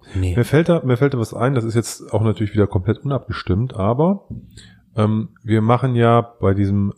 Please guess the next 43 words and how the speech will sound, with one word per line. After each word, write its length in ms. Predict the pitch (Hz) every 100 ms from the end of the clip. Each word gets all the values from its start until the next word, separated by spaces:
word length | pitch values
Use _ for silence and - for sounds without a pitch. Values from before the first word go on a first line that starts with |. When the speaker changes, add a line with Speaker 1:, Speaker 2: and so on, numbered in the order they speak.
| _
Speaker 2:
Blind 300 | 95 95 104
Tasting 400 | 98 90 - 87
mit, 240 | 85 82
wozu 320 | - - - 98
du 160 | 107
mir 260 | 113 117 -
auch 120 | 98
das 160 | 101 -
Sample 260 | 98 101
Pack 240 | - 90 -
mitgebracht 400 | 90 - 87 85
hast. 80 |
Sag 180 | 82 104
nochmal, 200 | 104 95
was 80 | 90
das 140 | 92
nochmal 220 | 95 90 92
ist 140 | -
für 100 | -
ein 60 | 127
Blind 240 | 127 127
Tasting, 300 | 127 120 107
ich 40 |
hab's 120 | 90 -
schon 140 | 92
wieder 100 | 87
vergessen. 440 | - 82 82 - - - -
Speaker 1:
Also 260 | - 107 120
es 200 | 113 -
gibt 100 | 131
Speaker 2:
Das 80 | 92
ist 80 | 120
vom 180 | - 104
Cutty 300 | - 123 104
Forum, 440 | - 95 80 82
ne? 60 | 80
Speaker 1:
Genau, 240 | 123 139
es 80 | 104
gibt 140 | - 135
ja 80 |
verschiedene 340 | 117 113 117 107
Whisky-Foren, 920 | 123 - - - 135 151 185 220 190 - _
ähm, 560 | 120 123 123 131 131